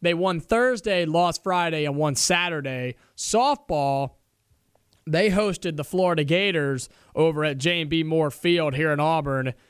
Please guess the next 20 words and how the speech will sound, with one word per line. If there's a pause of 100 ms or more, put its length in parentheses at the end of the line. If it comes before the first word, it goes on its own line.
(240)
and
they
dropped
that
series (360)
one
and
two (400)
to
the
Gators.
So (280)
Hillman, (680)
my
good
buddy,
he
will
come
on